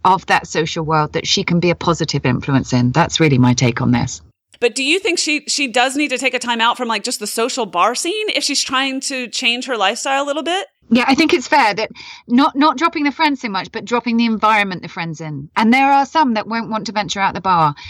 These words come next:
Speaker 1: And you may find that there's a bit of a gap in your relationship with them for a while until you're really secure in your new lifestyle.
Speaker 2: That's actually a way she could, could explain it to them.
Speaker 1: Yes, exactly, exactly. "So I really want to see you, but I don't want to go to the bar." That seems a very valid and reasonable thing to say.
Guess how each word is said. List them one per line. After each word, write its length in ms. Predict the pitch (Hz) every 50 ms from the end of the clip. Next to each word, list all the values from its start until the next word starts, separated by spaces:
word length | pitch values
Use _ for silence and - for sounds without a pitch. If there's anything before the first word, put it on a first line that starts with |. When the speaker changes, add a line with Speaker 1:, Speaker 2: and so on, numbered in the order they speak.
| - - - -
Speaker 1:
And 140 | - 190 208
you 80 | 214
may 220 | 202 202 208 214 202
find 280 | - 226 214 208 208
that 100 | 196 -
there's 140 | - 190 175
a 60 | 202
bit 140 | 175 190 185
of 100 | 190 175
a 80 | 185 175
gap 300 | - 185 185 175 - 190
in 80 | 175
your 100 | 175 170
relationship 540 | 170 165 175 165 170 170 - 175 - - -
with 100 | 180 165
them 180 | - 160 160 160
for 140 | - - 160
a 60 | 156
while 280 | 151 147 143 139 135
until 300 | 147 147 143 - 160 156
you're 140 | 160 165 160
really 200 | 151 160 151 151
secure 360 | 151 - 151 - - 151 147
in 100 | 151 151
your 140 | 147 147 147
new 260 | 156 151 147 143 147 139 -
lifestyle. 680 | - 180 175 170 175 - - - 139 123 120 117 127 127 - - - - -
Speaker 2:
That's 220 | - 240 254 - -
actually 260 | 320 311 - 285 247
a 60 | 220
way 160 | 202 220 220
she 160 | 220 - 226
could, 120 | 190 190 170
could 140 | 226 220 185
explain 560 | 196 175 - - - - - 226 220 226 202
it 80 | -
to 140 | - - 190
them. 420 | 143 185 233 349 214 - - - 175
Speaker 1:
Yes, 260 | - 226 311 285 - -
exactly, 580 | 277 220 226 311 311 311 302 - 240 196 -
exactly. 380 | 208 208 233 285 277 - 254 226
"So 100 | 196 247
I 140 | - 220 254
really 260 | 247 277 294 285 294
want 160 | 277 277 269
to 60 | 262
see 200 | 247 - 269 240
you, 240 | 226 247 330 320 254
but 160 | 196 220 -
I 60 | 233
don't 140 | 240 262 262
want 100 | 269 277
to 80 | 269 233
go 80 | 277
to 80 | 269 240
the 80 | 254 269
bar." 480 | 233 302 381 466 370 160 117 120 113 -
That 220 | - 359 - 254
seems 240 | - - 339 311 302
a 60 | 330
very 460 | 240 220 - 247 247 262 247 277 302
valid 380 | 254 - 226 208 202 208 226 220
and 140 | 240 220 214
reasonable 400 | 180 175 180 196 196 185 233 226
thing 200 | - 180 170 175
to 100 | 196 202
say. 300 | - 262 269 226 123